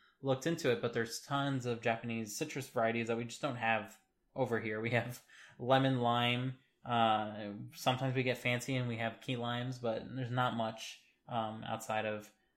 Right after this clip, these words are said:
uh, that for the sour ones, and then oranges and tangerines and mandarins for, um, the sweet ones. But there's quite a lot of citrus varieties out there,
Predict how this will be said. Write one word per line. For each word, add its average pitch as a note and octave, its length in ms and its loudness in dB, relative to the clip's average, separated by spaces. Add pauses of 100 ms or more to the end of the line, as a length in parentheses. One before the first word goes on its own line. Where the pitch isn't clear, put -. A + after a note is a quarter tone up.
(140)
uh, A2 220 2
that A#2 360 4
for A#2 120 -2
the G#2+ 100 -8
sour A#2+ 420 4
ones, A2 340 -4
and A2 200 -6
then G#2 340 -4 (460)
oranges A2 720 2
and G#2+ 140 -6
tangerines G#2 680 -6
and G#2 120 -6
mandarins G#2 640 -4
for, A#2 460 -10 (360)
um, - 400 -10 (100)
the A#2+ 80 -8
sweet - 300 -6
ones. A#2 420 -12 (560)
But G#2+ 240 -2 (160)
there's A#2+ 220 -4
quite C#3 280 0
a C3+ 60 2
lot B2+ 240 2
of A2+ 180 -2 (100)
citrus C#3 380 -8
varieties A2 400 -8
out A2 180 -14
there, A#2+ 260 -10